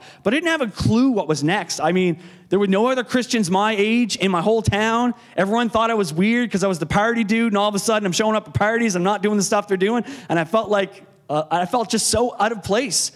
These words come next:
But I knew God had wanted something for my life. And in that summer, a mission teams came to my town, and they were sharing about the love of Jesus and how Jesus has the power to change people's lives. And they came on their day off to come and share Jesus. And, like,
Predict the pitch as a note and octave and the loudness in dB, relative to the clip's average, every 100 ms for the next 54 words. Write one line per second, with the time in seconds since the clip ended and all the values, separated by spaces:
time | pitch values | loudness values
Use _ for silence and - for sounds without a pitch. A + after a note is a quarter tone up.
0 | - - F#3+ G3 G3+ B3 F#3+ F#3 F#3+ F#3 | -16 -4 0 2 2 2 0 0 0 0
1 | D#3+ D#3+ E3+ - D3 D3 D3+ C3+ D#3 F#3 | -2 -2 -2 -4 -4 -4 -2 -2 -2 -4
2 | - _ _ _ _ _ _ D#3+ F3 G#3 | -10 _ _ _ _ _ _ -2 0 0
3 | G3 A3 A3 E3 D#3+ - - D3+ G#3 A3 | 0 0 0 0 -2 -6 -6 -2 0 -2
4 | G#3 G#3+ F#3 - F#3 F3 D#3+ D3+ F3+ F#3+ | -2 0 -2 -2 -2 0 -2 0 0 0
5 | D3 C3+ D#3+ F3 F3+ E3 C3 - _ - | -2 -2 -2 0 0 -2 -4 -14 _ -8
6 | - F#3+ G#3 G#3+ F#3 F#3 D3+ D#3 E3 F3 | -2 0 0 0 0 -2 0 0 2 0
7 | E3 F3 G3+ G#3 C3 - C3+ D#3 D3+ F#3+ | -2 0 0 0 -2 -4 -4 -4 -2 0
8 | G#3 G3 F#3 E3 D#3 F3 F#3 F3+ E3 D#3 | 0 -2 -2 -4 -2 -2 0 0 0 -4
9 | - - D#3 F3+ F3+ F3 G3+ E3+ D3+ F#3 | -16 -8 -2 0 -2 -2 -4 -4 -2 0
10 | F3+ C#3 D#3+ E3 G#3+ C4 A#3+ G3 - - | 0 0 -2 -2 -2 0 0 -2 -6 -12
11 | - A3 B3+ B3 A#3+ G3 G#3 G#3+ G#3+ G#3 | -2 0 0 0 -2 -2 0 0 2 -2
12 | F3 E3 G3 G3 F3+ - F#3+ F#3+ E3+ G3 | -2 -8 -4 -4 -2 -2 -2 -2 -2 -2
13 | A3+ D3+ B2 - - - F#3+ G3+ | -2 -2 -6 -8 -14 -6 -4 -4